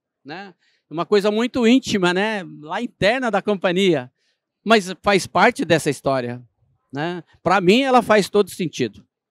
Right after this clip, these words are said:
E eu divido com vocês. Nós também aumentamos a nossa gama de produtos, fazemos os cabos de alumínio, tanto C C como C A, né?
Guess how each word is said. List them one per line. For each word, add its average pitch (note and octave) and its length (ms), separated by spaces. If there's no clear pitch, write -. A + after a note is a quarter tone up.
E C3+ 80
eu E3 80
divido D#3+ 300
com E3+ 120
vocês. E3+ 640
Nós E3+ 180
também G#3 400
aumentamos F#3 600
a G3 60
nossa F#3+ 320
gama F#3 240
de D#3 80
produtos, E3+ 520
fazemos F3 420
os D#3+ 160
cabos F3 260
de E3 60
alumínio, F3 500
tanto G3 260
C F#3+ 120
C G3 280
como F#3 220
C E3 200
A, F#3+ 300
né? F#3 280